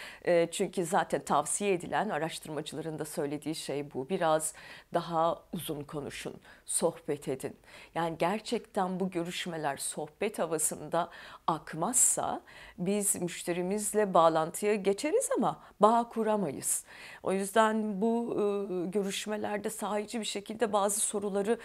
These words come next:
sormamız lazım. Nasılsınız? Kendinizi nasıl hissediyorsunuz?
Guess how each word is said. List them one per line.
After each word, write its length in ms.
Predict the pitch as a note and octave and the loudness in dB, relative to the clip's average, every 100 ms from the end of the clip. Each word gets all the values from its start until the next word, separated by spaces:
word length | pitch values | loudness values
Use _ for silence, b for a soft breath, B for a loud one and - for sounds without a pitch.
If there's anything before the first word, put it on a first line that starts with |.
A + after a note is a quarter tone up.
| B B B | B B B
sormamız 720 | - F#3+ E3+ D#3+ D#3 D3+ E3 | 8 8 8 2 2 2 2
lazım. 460 | D3 C#3 - D#3 | 0 2 -2 -2
Nasılsınız? 760 | C4 - A4+ - D3+ D#3 - - _ | -4 0 0 -2 -6 -8 -8 -8 _
Kendinizi 540 | A3+ G3 A3 A3+ B3+ | -2 0 -2 -2 -4
nasıl 260 | D4+ - A#4 | -4 -4 -4
hissediyorsunuz? 1000 | A4 - D#4+ F#3 D#3 E3 E3+ C#3 - | -2 0 0 0 -2 -4 -8 -8 -8